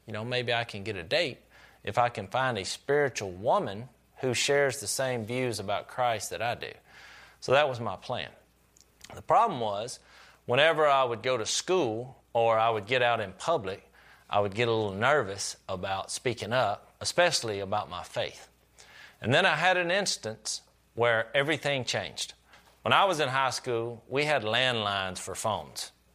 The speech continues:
I mean, you had to walk over, grab the phone, it's plugged into the wall, and if you want to talk to somebody, you push the numbers and you're right there. There were no cell phones. So I had an interesting call one night at about midnight,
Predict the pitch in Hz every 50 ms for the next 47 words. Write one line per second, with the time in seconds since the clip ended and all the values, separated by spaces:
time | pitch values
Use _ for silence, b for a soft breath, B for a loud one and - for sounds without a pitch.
0 | _ - 90 92 98 113 120 117 104 92 87 98 110 117 117 113 - - 110 101
1 | 98 82 90 87 85 - _ _ _ _ _ _ - 98 107 110 110 110 117 -
2 | - - 101 92 87 87 85 82 - - - 113 107 - - - 120 113 104 95
3 | 107 104 92 - 113 92 82 78 92 110 110 90 82 82 85 - B B B B
4 | B B B B B B - 95 90 92 117 123 113 95 - 123 123 127 120 -
5 | - - 104 95 90 87 90 92 98 110 113 - - 117 104 - - 87 90 101
6 | 113 123 110 95 95 90 85 90 90 92 101 101 95 95 90 85 - - 107 101
7 | 78 64 - - _ _ _ _ _ _ _ _ _ - 104 113 117 113 110 110
8 | 107 98 - - 110 101 90 - - 80 71 60 53 - - B B B B B
9 | B B B B B B B B B B - - 139 139 139 131 123 117 - -
10 | - - _ - 127 139 156 175 170 151 135 123 127 147 156 - - 120 - -
11 | - 107 101 - - 139 156 156 135 107 95 95 95 92 90 87 87 87 104 120
12 | 117 - _ _ _ _ _ _ - 101 101 101 98 110 117 113 - 113 120 135
13 | 131 104 87 82 80 80 107 -